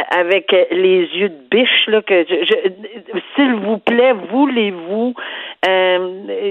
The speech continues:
écoutez-moi, je suis la dernière, » ben, ben, pas moi, moi, Nicole Gibault, mais moi, tribunal, là, moi, juge, là,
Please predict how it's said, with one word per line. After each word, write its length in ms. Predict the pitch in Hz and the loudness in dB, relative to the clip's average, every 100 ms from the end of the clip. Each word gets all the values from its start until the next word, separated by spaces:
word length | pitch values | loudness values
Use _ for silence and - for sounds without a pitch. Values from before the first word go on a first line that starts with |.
| 196 | -2
écoutez-moi, 840 | 226 - - 277 214 202 214 247 | -2 -2 0 0 2 2 4 2
je 140 | 214 180 - | 0 -4 -4
suis 120 | 226 | 0
la 140 | 226 | 0
dernière, » 560 | 170 190 208 226 226 160 - | 2 0 2 2 2 0 0
ben, 160 | 139 139 | -2 -2
ben, 100 | 120 | -6
pas 180 | - 156 | 0 0
moi, 260 | 139 147 139 | 2 2 2
moi, 280 | 131 151 | 2 2
Nicole 360 | 156 139 151 131 | 0 -2 -2 -2
Gibault, 280 | 135 180 277 | -2 0 2
mais 180 | 214 160 - - | 2 -2 -6 -10
moi, 340 | 190 196 226 262 | -4 2 2 2
tribunal, 680 | - 202 175 180 214 254 240 | 0 -2 0 0 2 2 2
là, 120 | 202 | 0
moi, 280 | 180 208 208 | 2 2 2
juge, 420 | 180 226 254 208 | 2 0 0 0
là, 140 | 208 | 0